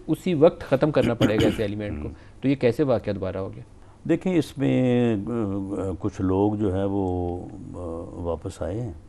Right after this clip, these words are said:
Speaker 2: और उन लोगों ने आके ये अमन व अमान की सूरत हाल पैदा की है। लेकिन ये अमन व अमान की जो सूरत हाल उन्होंने पैदा की है, ये कोई ऐसी सूरत हाल नहीं है कि अगर हमारी, अ, फोर्सेस ने या हमारी,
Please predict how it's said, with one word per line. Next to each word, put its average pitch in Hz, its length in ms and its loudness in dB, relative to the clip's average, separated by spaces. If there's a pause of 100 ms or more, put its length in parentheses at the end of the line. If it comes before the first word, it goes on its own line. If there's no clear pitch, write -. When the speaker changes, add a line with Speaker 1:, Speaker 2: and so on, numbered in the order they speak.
(840)
Speaker 2:
और 82 260 -2
उन 98 180 -2
लोगों 85 300 -4
ने 90 140 -4
आके 78 380 -4
ये 82 240 -6
अमन 80 180 -6
व 80 80 -6
अमान 78 300 -6
की 82 420 -8
सूरत 76 360 -10
हाल 76 160 -8
पैदा 76 300 -8
की 95 220 -8
है। 92 180 -12 (840)
लेकिन 98 400 -4
ये 98 260 -2
अमन 90 200 -4
व 95 100 -4
अमान 87 280 -6
की 90 160 -8
जो 85 160 -6
सूरत 87 360 -10
हाल 85 220 -6
उन्होंने 87 260 -6
पैदा 82 280 -6
की 104 240 -10
है, 101 160 -6
ये 95 160 -6
कोई 90 180 -6
ऐसी 85 240 -6
सूरत 85 320 -10
हाल 80 260 -8
नहीं 104 260 -6
है 71 280 -14 (680)
कि 90 80 -8
अगर 85 300 -4
हमारी, 82 720 -6 (920)
अ, 82 60 -10
फोर्सेस 85 540 -8
ने 82 360 -8
या 82 100 -6
हमारी, 80 520 -6